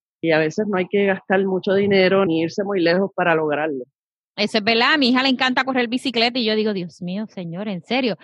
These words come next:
Speaker 2: Sí, a ella le encanta,
Speaker 1: <laughs>
Speaker 2: es simplemente salir y conectarse y decir, "Ay, estoy cansada", y que tú la mires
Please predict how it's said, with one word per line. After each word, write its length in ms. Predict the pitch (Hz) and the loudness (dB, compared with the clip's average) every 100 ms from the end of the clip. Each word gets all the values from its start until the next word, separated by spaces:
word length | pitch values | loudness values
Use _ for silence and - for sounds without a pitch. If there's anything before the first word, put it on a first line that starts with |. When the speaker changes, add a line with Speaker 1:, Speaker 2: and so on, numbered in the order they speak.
| - | -18
Speaker 2:
Sí, 120 | - - | -4 0
a 80 | 269 | 2
ella 120 | 285 | 2
le 100 | 269 | 2
encanta, 460 | 330 311 247 349 415 | 0 -2 -2 0 0
Speaker 1:
<laughs> 100 | 277 | 0
Speaker 2:
es 40 | 294 | 0
simplemente 680 | 427 359 370 539 392 403 453 403 392 | 0 0 2 2 2 0 0 0 2
salir 460 | 294 269 320 294 | 0 0 0 0
y 80 | 277 | 0
conectarse 720 | 277 262 254 - 311 339 - | 0 0 -2 -2 -2 -2 -2
y 40 | 277 | -2
decir, 280 | 262 302 339 | 0 0 2
"Ay, 280 | 480 494 359 | 2 2 0
estoy 240 | - 302 | -2 -4
cansada", 500 | 403 381 285 330 330 | -2 -2 0 0 0
y 60 | 247 | -4
que 140 | 254 | -6
tú 140 | 269 | -4
la 140 | 262 359 | -2 0
mires 480 | 320 403 254 226 | -2 -6 -6 -6